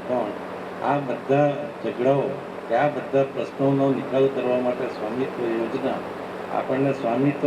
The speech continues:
નામે જ બતાવે છે કે સ્વામિત્વ એટલે માલિકી. એટલે આ માલિકીની યોજના એમણે જે રજૂ કરી છે અને સમગ્ર ભારતભરમાં આજે ભારત સરકારના પંચાયત રાજ દ્વારા લોકોને પ્રોપર્ટી વિતરણ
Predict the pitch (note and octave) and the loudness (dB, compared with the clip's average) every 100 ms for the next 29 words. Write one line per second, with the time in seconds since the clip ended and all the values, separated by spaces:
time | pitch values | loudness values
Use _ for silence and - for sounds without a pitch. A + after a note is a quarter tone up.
0 | C#3+ B2 C#3 D#3 C3+ C3+ C#3 D3 C3+ C#3 | 2 2 2 0 0 2 4 4 2 0
1 | C3 - B2+ - A#2 C#3 C#3+ C3+ C#3 C3+ | -4 -2 -2 -2 0 2 2 4 2 4
2 | C3+ B2 A2+ G#2+ G2 F#2+ - - - - | 0 0 -2 -2 -6 -8 -8 -10 -8 -8
3 | - - - - C#3+ E3 D3 D3+ D3 D3 | -8 -6 -4 -2 0 4 4 4 2 4
4 | D3 C3+ C3 C3 C#3 B2+ C3 B2 C3 A#2 | 6 6 4 4 2 2 0 2 2 2
5 | G#2 C3+ C3 B2 B2+ C#3 C3 B2 - A2+ | 2 2 2 0 0 0 -2 -2 -2 0
6 | C3+ C3 C3+ A2 A2 B2 - A2 A2 A#2+ | 0 2 0 2 0 0 -2 -2 0 0
7 | A#2+ - - - - - - G2 G#2 C3 | -2 -4 -8 -8 -8 -8 -4 -2 2 4
8 | C3 C3 - - - - - - - G#2+ | 4 0 -8 -10 -10 -10 -8 -6 -4 0
9 | A2 C3+ C3+ B2+ - B2 B2+ C3 A2+ G#2+ | 2 2 2 -4 -2 -2 -2 -2 -4 -6
10 | B2 B2 A#2+ A2+ A2 F#2 G#2+ A#2 A#2+ A#2 | -2 -2 0 0 0 0 0 2 0 -2
11 | - - F#2 - - G2 G#2+ B2+ B2 C3 | -6 -8 -8 -8 -8 -6 -4 -2 0 0
12 | C3 - - A#2+ A#2 C3 A2 G2+ - B2 | -2 -4 -4 -4 -2 -2 -2 -6 -4 -4